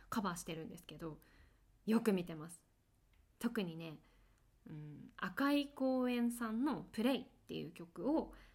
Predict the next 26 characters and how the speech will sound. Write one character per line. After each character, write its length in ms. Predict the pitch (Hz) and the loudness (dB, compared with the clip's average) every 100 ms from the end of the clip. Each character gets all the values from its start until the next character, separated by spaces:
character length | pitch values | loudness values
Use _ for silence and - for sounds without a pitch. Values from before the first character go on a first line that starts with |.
| - | -8
相 180 | 175 180 | -4 -2
棒 140 | 170 | -2
が 120 | 165 | -4
歌 180 | 165 175 | -8 -12
っ 60 | 175 | -12
て 180 | - | -10
る 80 | 185 | -8
の 120 | 180 | -10
が 140 | 175 175 | -10 -10
ね、 180 | 185 190 | -8 -6
も 120 | 196 | -4
う 20 | |
本 220 | 214 233 | 0 0
当 80 | 240 | 2
に 80 | 254 | 0
私 220 | 247 240 | 0 -8
声 280 | - 320 359 | -2 0 2
が 100 | 247 | 0
大 220 | 233 277 | 0 -2
好 80 | 330 | -2
き 140 | 381 | 0
な 100 | 320 | 2
ん 60 | 254 | 4
で 100 | 240 | 2
す 100 | 240 | 0
よ。 260 | 202 185 | -6 -6